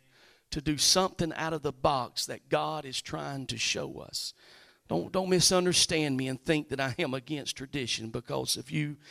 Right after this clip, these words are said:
if you've spent any time with me and you know me very well at all, you know I value my heritage and tradition. I've, I've said many times, I was born in the wrong era. I should have been in the eighteen hundreds,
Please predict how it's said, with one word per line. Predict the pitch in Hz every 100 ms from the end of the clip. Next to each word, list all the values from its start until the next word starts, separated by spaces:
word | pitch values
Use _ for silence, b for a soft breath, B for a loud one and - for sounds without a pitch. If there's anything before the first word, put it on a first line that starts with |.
| B B
if | 170 -
you've | 147 -
spent | - 147
any | 156 170
time | 165 170 156 135
with | 123
me | 135 127
and | 123
you | 131
know | 139
me | 139 131
very | 143 139
well | 143 143
at | 143
all, | 127
you | 117 151
know | 139 139
I | 135 127
value | 135 135 147 135
my | 127 120 113
heritage | 156 156 156 - 156 - - B B B B
and | 127 127
tradition. | - 123 123 147 113 - 87 -
I've, | - 110 -
I've | 107 107
said | - 151 131
many | 131 143 156 151
times, | - 139 123 117 -
I | 135 151
was | 143 131 -
born | 135 135 139 135
in | 131 117
the | 107 98
wrong | 113 127 135 139 135 b b -
era. | 139 123 92 87 _ _ b b b b b b
I | -
should | 117 - 139
have | 131
been | 139 139
in | 135
the | 139
eighteen | 143 - 151 143
hundreds, | 135 156 127 87 - -